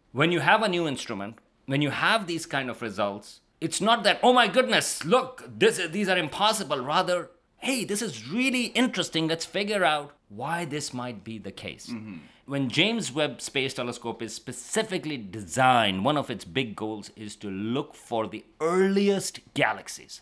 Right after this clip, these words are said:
Speaker 1: maybe even the first stars, but certainly the earliest galaxies. So the results came out that it is detecting galaxies a few hundred, couple of hundred million years after the Big Bang. So
Speaker 2: And the
Speaker 1: that
Speaker 2: theory was that they shouldn't be able to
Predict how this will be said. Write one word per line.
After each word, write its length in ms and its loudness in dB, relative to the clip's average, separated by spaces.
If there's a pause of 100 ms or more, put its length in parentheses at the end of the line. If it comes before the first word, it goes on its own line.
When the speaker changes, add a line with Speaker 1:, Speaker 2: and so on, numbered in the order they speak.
Speaker 1:
maybe 200 2
even 180 4
the 60 0
first 360 2
stars, 400 4
but 180 -8
certainly 480 -4
the 180 -8
earliest 400 -4
galaxies. 520 -10 (100)
So 100 -8
the 140 0
results 420 2
came 220 2
out 220 0
that 240 -2 (240)
it 120 -4
is 200 0
detecting 680 -4
galaxies 460 -2
a 60 -8
few 340 -8
hundred, 560 -4 (220)
couple 320 0
of 100 2
hundred 340 0 (280)
million 640 4 (140)
years 500 0 (160)
after 420 -2
the 140 -4
Big 200 -2
Bang. 260 -6 (300)
So 60 -14
Speaker 2:
And 60 -2
the 40 -4
Speaker 1:
that 60 -6
Speaker 2:
theory 220 8
was 200 6
that 260 4
they 140 4
shouldn't 420 -4
be 140 2
able 200 2
to 140 -10